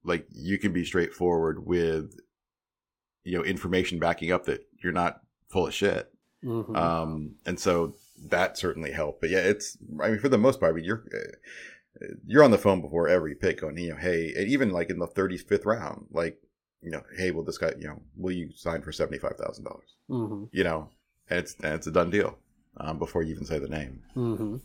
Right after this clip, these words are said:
Speaker 1: Um, it's, it's the busiest part of the draft are the phone calls before you make your pick.
Speaker 2: Huh.
Speaker 1: Um,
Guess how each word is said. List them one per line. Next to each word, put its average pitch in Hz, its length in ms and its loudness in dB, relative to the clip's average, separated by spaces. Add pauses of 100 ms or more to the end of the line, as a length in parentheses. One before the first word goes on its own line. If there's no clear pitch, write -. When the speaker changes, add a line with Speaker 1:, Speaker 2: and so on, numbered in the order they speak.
(320)
Speaker 1:
Um, 82 260 -2
it's, 90 140 -6
it's 90 160 -6
the 101 100 4
busiest 95 400 2
part 85 140 4
of 80 40 0
the 73 60 -4
draft 80 240 2
are 71 140 -2
the 69 60 -10
phone 80 220 -4
calls 71 260 -6
before 73 260 -6
you 71 80 -6
make 67 160 -10
your - 80 -12
pick. - 280 -12 (260)
Speaker 2:
Huh. - 320 -2 (2250)
Speaker 1:
Um, 87 400 4